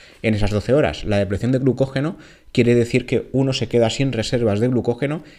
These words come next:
y entonces el cuerpo tira de grasa. Pero no es tan fácil, no todo el mundo hace esa depleción. Entonces, si yo, por ejemplo, ceno a las ocho del día anterior, a las ocho ya he cenado, ¿de acuerdo? Entonces, eh, a las ocho del día siguiente voy a correr,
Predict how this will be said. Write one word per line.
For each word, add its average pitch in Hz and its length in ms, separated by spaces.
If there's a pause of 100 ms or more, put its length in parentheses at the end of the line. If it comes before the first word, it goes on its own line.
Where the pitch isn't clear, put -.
y 156 140
entonces 127 440
el 123 80
cuerpo 117 380
tira 117 500
de 95 300
grasa. 87 380 (420)
Pero 135 280
no 127 120
es 101 80
tan 92 180
fácil, 101 400
no 131 140
todo 127 220
el 113 80
mundo 120 360
hace 101 220
esa 95 180
depleción. 85 460 (160)
Entonces, - 400 (180)
si 104 160
yo, 110 100
por 120 140
ejemplo, 120 380
ceno 117 460
a 117 100
las 110 400
ocho 117 400
del 107 160
día 107 100
anterior, 110 380
a 87 100
las 107 140
ocho 113 160
ya 113 100
he 101 60
cenado, 87 420
¿de 92 100
acuerdo? 117 360 (300)
Entonces, 95 500 (280)
eh, 101 220
a 110 80
las 101 220
ocho 123 180
del 113 140
día 110 160
siguiente 98 500
voy 107 200
a 110 80
correr, 131 340